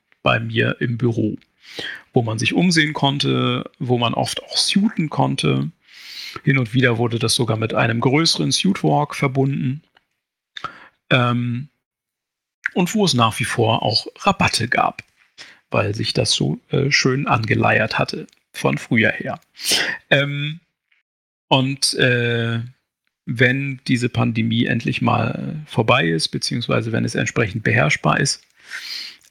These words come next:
ähm, wird es auch wieder Fussel-Samstage geben.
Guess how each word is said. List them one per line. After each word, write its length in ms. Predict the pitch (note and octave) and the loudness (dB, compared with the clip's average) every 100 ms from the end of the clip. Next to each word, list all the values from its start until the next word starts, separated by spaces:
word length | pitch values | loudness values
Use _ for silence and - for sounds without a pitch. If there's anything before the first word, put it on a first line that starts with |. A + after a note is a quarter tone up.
| C3 | 2
ähm, 280 | B2+ B2 A2 | 2 2 2
wird 180 | B2+ C#3 | 2 2
es 140 | - | 2
auch 260 | - - C3+ | 0 0 0
wieder 500 | A#2+ A#2 A#2 C3+ - _ _ _ _ _ - | 2 4 2 -2 -12 _ _ _ _ _ -4
Fussel-Samstage 1040 | - A#2 A#2+ A2+ A2 - - A2 A2 A#2 | 0 2 2 2 0 0 0 0 0 0
geben. 500 | A2+ D3 G3+ A3 A#3 | 2 4 2 -2 -6